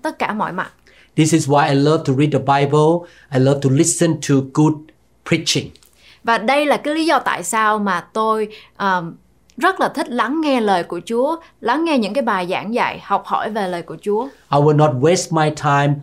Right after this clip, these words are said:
Speaker 2: listening to bad news in the internet.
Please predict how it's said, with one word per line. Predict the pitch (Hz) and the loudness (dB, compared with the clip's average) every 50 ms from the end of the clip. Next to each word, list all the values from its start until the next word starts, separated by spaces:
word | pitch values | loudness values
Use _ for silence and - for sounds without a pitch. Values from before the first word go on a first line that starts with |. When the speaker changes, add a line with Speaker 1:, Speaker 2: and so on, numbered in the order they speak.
| - _ - | -10 _ -2
Speaker 2:
listening | 143 185 220 208 - 185 180 180 175 175 175 147 147 - - | 0 2 2 2 2 4 4 4 4 4 2 -2 -6 -4 -2
to | 151 143 139 135 131 120 | 0 2 2 0 0 -2
bad | 147 156 170 170 - | -2 -2 -2 -2 0
news | 151 151 147 143 143 139 135 - - _ _ _ | 2 2 4 4 4 2 0 -4 -8 _ _ _
in | - 147 143 143 135 131 | -4 -2 -2 -2 -2 -2
the | 131 123 117 113 113 - _ _ _ _ _ | -2 -4 -4 -4 -6 -12 _ _ _ _ _
internet. | 170 165 160 - 147 127 101 - - | 0 0 2 2 0 -2 -2 -6 -12